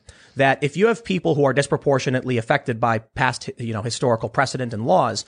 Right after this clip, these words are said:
then we need to target different communities based on race and discriminate positively or negatively. Meaning negative towards one group that's doing too well, like Asians, for instance, and positive towards, say, Latinos who aren't doing as well.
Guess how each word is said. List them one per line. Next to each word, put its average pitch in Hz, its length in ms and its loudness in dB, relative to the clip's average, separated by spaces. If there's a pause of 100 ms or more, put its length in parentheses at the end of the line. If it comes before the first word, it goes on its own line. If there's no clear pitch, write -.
(280)
then 131 260 2
we 196 180 4
need 180 300 0
to 135 360 2
target 185 540 2
different 151 260 2
communities 156 320 -2
based 151 340 0
on 127 180 0
race 135 260 2
and 123 80 0
discriminate 135 560 0
positively 131 540 0
or 143 180 4
negatively. 117 460 -2 (300)
Meaning 143 360 2 (260)
negative 165 400 2
towards 131 280 2
one 160 200 2
group 147 120 -2
that's 117 140 -6
doing 113 180 0
too 135 140 -2
well, 190 180 4
like 139 220 -2
Asians, 143 380 0
for 165 120 -2
instance, 175 300 -2
and 185 140 0
positive 190 440 2
towards, 170 260 2
say, 160 80 2
Latinos 147 500 0
who 139 60 -2
aren't 127 140 0
doing 120 140 2
as 104 120 -2
well. 80 200 -6